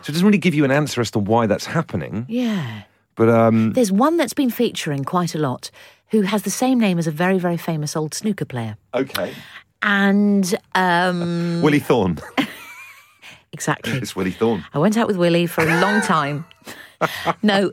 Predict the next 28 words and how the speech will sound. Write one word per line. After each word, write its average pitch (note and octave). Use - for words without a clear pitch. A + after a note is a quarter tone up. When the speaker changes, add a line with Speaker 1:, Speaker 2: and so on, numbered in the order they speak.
Speaker 2:
it's B3
another D#4+
snooker A#3+
player. E3+
I F4
don't, B4
you D#5
know, D#5
I B4+
don't C#5+
wanna G#4+
just E4+
Speaker 1:
Yeah. A#3
Speaker 2:
mention A#3
his A3
name, E3
you C#4+
know. B2+
Speaker 1:
Yeah. C3+
Speaker 2:
Anyway, C#3
so -
this F#4+
was G#4
back F#4
in F4
nineteen D#4+
eighty-three, D4
chum. A#2